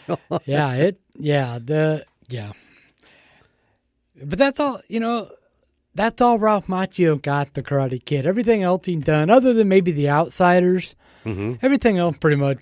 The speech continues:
Speaker 2: sucks. I mean, Crossroads was okay, but, you know.
Speaker 1: Uh,
Speaker 2: Well,
Speaker 1: you know
Speaker 2: where's he made his money, Karate Kid?
Speaker 1: Well, yeah. I mean,
Speaker 2: Mm-hmm.
Speaker 1: yeah, that was, that was definitely his, uh, his stamp. But,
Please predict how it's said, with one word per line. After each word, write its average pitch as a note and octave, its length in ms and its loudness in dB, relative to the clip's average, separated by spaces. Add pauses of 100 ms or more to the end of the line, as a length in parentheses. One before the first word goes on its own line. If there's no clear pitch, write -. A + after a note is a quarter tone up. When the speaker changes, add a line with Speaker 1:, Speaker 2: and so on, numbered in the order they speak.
(760)
Speaker 2:
sucks. C#3 420 -6
I G3 60 -2
mean, G3+ 120 -2
Crossroads D3 600 0
was C3 160 -6
okay, C3 440 -6
but, C3 240 -6
you D3+ 180 -8
know. C3+ 320 -6 (580)
Speaker 1:
Uh, - 60 -14 (200)
Speaker 2:
Well, G#3+ 120 8
Speaker 1:
you - 60 6
know B3 80 8
Speaker 2:
where's C#4 180 4
he C4+ 120 6
made A3+ 240 4
his G#3 160 4
money, C#3 460 0
Karate A#2+ 440 -4
Kid? A#2 460 -12
Speaker 1:
Well, D3 220 0
yeah. F2 380 -6 (120)
I A2+ 60 -10
mean, A#2 400 -4
Speaker 2:
Mm-hmm. A#2+ 80 -10
Speaker 1:
yeah, G#2 160 -2
that A#2+ 240 -6
was, B2+ 320 -8
that C#3 160 -4
was D3 140 -4
definitely G#2+ 420 -4
his, F#2 300 -6
uh, F2 260 -6 (480)
his A#2 180 -2
stamp. F#2+ 460 -4
But, G2 200 -10